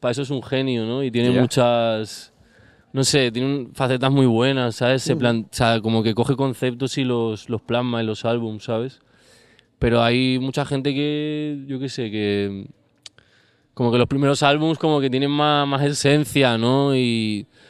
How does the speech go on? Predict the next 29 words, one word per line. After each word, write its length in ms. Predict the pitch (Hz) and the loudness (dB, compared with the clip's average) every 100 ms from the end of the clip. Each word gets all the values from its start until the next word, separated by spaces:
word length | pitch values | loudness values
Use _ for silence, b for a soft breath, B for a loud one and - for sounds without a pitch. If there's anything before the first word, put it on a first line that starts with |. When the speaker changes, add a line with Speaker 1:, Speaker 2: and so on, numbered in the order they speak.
| b | b
Speaker 1:
luego 220 | 123 123 | 0 2
ya 120 | 139 139 | 4 2
una 200 | 139 135 | 0 -2
vez, 160 | 139 _ _ _ | -2 _ _ _
yo 140 | 143 127 | -10 -8
qué 60 | 135 | -6
sé, 120 | 139 | -6
te 80 | 110 | -4
puedes 160 | 120 | -2
meter 200 | 131 131 | 0 0
en 60 | 135 | 2
la 80 | 131 | 2
industria 680 | 127 131 135 - 139 135 135 | 0 0 -2 -2 0 2 2
y 320 | 127 123 117 | -2 -2 -2
a 60 | |
lo 60 | 113 | -2
Speaker 2:
Claro. 100 | 113 | -4
Speaker 1:
mejor 240 | 113 123 120 | -4 -4 -4
te 100 | 123 | -4
puede... 560 | 127 127 123 117 107 | -4 -2 -2 -4 -6
Es 60 | 107 | -6
que 180 | 147 123 _ - - - - | -6 -8 _ -20 -20 -20 -10
de-, 180 | 123 | -4
dependiendo 440 | 110 120 113 127 151 | -2 -2 0 2 2
de 80 | 151 | 2
cómo 200 | 156 147 | 0 0
te 80 | |
lo 140 | 147 135 | 0 2
tomes, 480 | 139 151 156 156 | 0 0 -2 -6